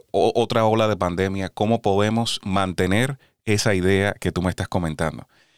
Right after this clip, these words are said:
Y me llama la atención, entonces esta persona tenía ya un plan elaborado, su negocio por supuesto que tiene muchos años,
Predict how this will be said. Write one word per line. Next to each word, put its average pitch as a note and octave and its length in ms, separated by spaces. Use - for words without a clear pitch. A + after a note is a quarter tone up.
Y G#2 100
me F#2 120
llama G2 220
la F3 60
atención, B2+ 500
entonces G2 320
esta C3 220
persona C#3 320
tenía B2 420
ya G2+ 280
un C#3 180
plan A2 540
elaborado, F#2 500
su A#2 100
negocio A#2 320
por C#3 140
supuesto - 340
que F#2+ 100
tiene E2+ 180
muchos E2+ 260
años, - 380